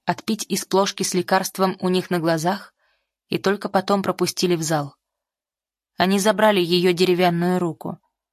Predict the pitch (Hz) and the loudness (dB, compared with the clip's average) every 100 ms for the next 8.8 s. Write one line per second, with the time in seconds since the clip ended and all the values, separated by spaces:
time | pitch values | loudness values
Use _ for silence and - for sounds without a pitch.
0 | _ _ _ _ - 180 214 220 208 208 | _ _ _ _ -4 0 0 0 2 2
1 | 233 190 185 180 185 190 220 220 _ _ | 2 0 0 0 2 2 0 -2 _ _
2 | _ _ - - 170 180 226 220 - 202 | _ _ -8 -4 -2 0 0 -2 -2 -4
3 | - 208 208 196 190 - 185 196 196 185 | 0 0 0 -2 -4 0 2 2 0 -2
4 | 160 196 196 175 170 160 165 170 165 147 | 0 0 2 0 -2 -2 -2 -2 -2 -6
5 | - _ _ _ _ _ _ _ _ _ | -12 _ _ _ _ _ _ _ _ _
6 | _ _ _ _ - 165 170 165 208 220 | _ _ _ _ -6 2 2 4 2 2
7 | 214 202 185 165 - 175 170 170 165 - | 0 2 2 0 0 0 0 0 -4 -2
8 | 180 165 170 165 156 - 160 | 0 0 0 0 -2 -4 -10